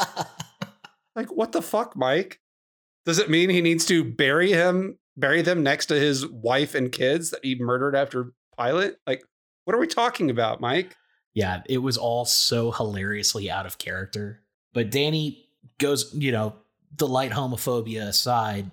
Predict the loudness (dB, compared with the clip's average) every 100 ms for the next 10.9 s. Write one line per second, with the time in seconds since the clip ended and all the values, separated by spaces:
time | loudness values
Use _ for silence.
0 | _ -2 0 2 0 -2 -2 -2 -4 -6
1 | -4 0 0 0 -2 -6 -4 -6 -6 -16
2 | _ _ _ 2 4 4 0 -2 -2 0
3 | -2 -4 -4 -6 -6 -6 -6 -6 -6 -6
4 | -6 -6 -8 -8 -8 -10 -14 -20 _ -6
5 | -4 -2 0 0 0 0 -2 -2 -4 -6
6 | -8 -8 -2 0 0 -2 -4 -4 -6 -2
7 | 0 0 -2 -8 _ _ _ -8 0 2
8 | 4 2 0 0 0 -2 -6 _ _ 0
9 | 2 0 0 -2 0 -2 -6 -8 -10 -8
10 | -6 -6 -6 -10 -12 -14 -12 -10